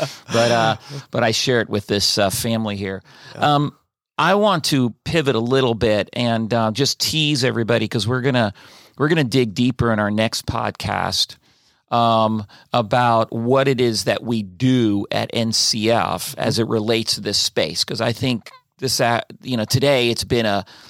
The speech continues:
Speaker 2: fascinating conversation is, in a sense, as to the why. Why is this an important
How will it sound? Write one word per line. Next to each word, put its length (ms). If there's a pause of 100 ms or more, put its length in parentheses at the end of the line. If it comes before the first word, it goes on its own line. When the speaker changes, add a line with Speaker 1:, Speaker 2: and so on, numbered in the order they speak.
(480)
Speaker 2:
fascinating 440
conversation 680
is, 140
in 240
a 60
sense, 280
as 220
to 120
the 120
why. 560
Why 240
is 140
this 180
an 100
important 800